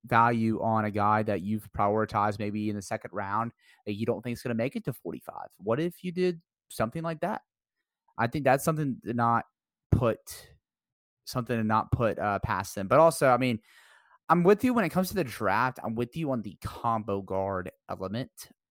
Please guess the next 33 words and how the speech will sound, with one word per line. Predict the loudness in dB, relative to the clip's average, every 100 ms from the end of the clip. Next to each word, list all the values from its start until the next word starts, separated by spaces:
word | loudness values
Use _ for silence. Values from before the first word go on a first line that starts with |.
| -2
of | 0
it. | 0 -2 -8 _ _ _ _ _ _ _
I | 2 2
do | 4 2
think, | 2 -2 -2 -4 -10 _ _ _ _ 0
I | 2
do | 4
think | 2 0 0
you |
go | 2 2
for | 2
best | 0 0
player | 0 2 2
available. | 0 0 0
I | 0
said | -2 -6
this | -6 -4
last | -4 -4
week. | -6 -6 _ _ -10 2
You |
go | 8 8
for | 8
best | 6 6
player | 4 4
available, | 6 4 4
but | 2 2
you | 2
wanna | 2 2
give | 0 -2
your | -2
guys | 0 2 2 0
the | -2
runway | 0 0 0 -4 -4